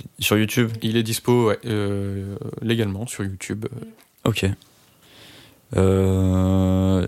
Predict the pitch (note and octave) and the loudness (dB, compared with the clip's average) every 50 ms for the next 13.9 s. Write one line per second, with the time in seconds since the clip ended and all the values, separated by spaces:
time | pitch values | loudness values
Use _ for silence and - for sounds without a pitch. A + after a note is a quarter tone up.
0 | - - F#2+ F#2+ - - G2 F#2+ A2+ A#2+ - A2 G#2 F#2 G2+ - - F#2+ G2+ G2+ | -2 0 0 0 2 2 2 2 2 4 4 2 4 2 2 2 2 2 2 2
1 | A2 G#2 G2 - - - - - - - G2 F#2+ F#2+ G2 F#2+ G2 G2 G2 F#2+ G#2 | 0 0 0 0 -4 -4 -4 -4 2 4 4 6 6 6 6 4 4 4 4 4
2 | A2 A2 G#2 G2 F2 - - G2 F2+ F2+ F2 E2 D#2 C2+ C#2 D#2 F2 F#2 G2+ G2+ | 2 4 2 0 -2 0 -2 0 2 2 2 2 2 2 0 0 2 2 0 0
3 | - - G2 G2+ - - A2 - - G2+ F2+ C#2+ - - F#2 F2+ - G2+ G2 - | 2 2 2 4 4 0 -2 0 0 0 0 0 0 0 0 2 2 0 0 0
4 | - F#2 F#2 F#2 - - G2 G2+ G2 - - - - F2 F2+ F2+ - - - - | 0 0 0 0 2 4 4 4 4 2 -2 -4 -2 -2 0 0 -2 -4 -4 -2
5 | - F2 D#2+ E2 F#2 F2+ F#2 F#2+ F#2+ G2 - - G#2 - - - A#2+ A2+ - - | 2 4 4 4 4 2 2 0 0 -2 -6 -8 -10 -10 -10 -10 -12 -8 -8 -8
6 | - - - A2 - - - A#2+ G2 - - - - A#2 - - - D#4+ B3+ F3+ | -6 -4 -6 -4 -4 -6 -6 -6 -8 -8 -12 -12 -12 -12 -14 -4 0 2 2 2
7 | F#3 - - - A#3 E3 C#3+ A#3 A#3+ - - G#2 G#2 - - - - - - D4+ | 2 0 2 2 2 4 4 2 0 0 -4 -14 -18 -18 -20 -20 -20 -12 -8 0
8 | - C#4+ - - - F#3 - - - B2 D#3 D3+ - - F2 A2 G#2 A2 A2 G2+ | 2 2 2 2 0 0 2 2 2 2 2 2 2 4 4 4 2 0 -2 0
9 | G2 G#2 A2+ A2+ B2 B2+ A2 A#2 A2 - A2+ A2 - C3 - - G#2+ - - - | 2 2 2 2 0 0 0 0 2 4 2 2 2 -2 0 0 -2 0 2 0
10 | A2 B2+ - - - - - - - - - - - - - - A2 - - A2 | 0 0 -4 -14 -18 -14 -12 -10 -10 -8 -8 -8 -10 -10 -12 -12 -14 -2 2 4
11 | A2 G#2+ G#2+ G#2+ G#2 G#2 G#2 G#2 G#2 G#2 G#2 G2+ G2+ G2 G#2+ A2+ G#2+ A2 A2 - | 4 6 6 6 4 4 4 4 4 4 4 4 4 6 4 6 6 4 4 4
12 | - A2 - - B2 A#2+ A#2 A2 G#2+ F#2+ - G#2+ G2+ G2 F#2+ - A2 A2+ - - | 0 -2 0 0 2 2 4 2 2 4 2 2 2 2 0 0 -2 -2 -2 0
13 | F#2+ F#2+ F#2+ F#2+ - - - G2 G2 G2 F#2+ - G2+ G2 G2 G2 A2+ | 2 2 2 2 0 0 0 2 2 2 2 2 2 2 4 2 0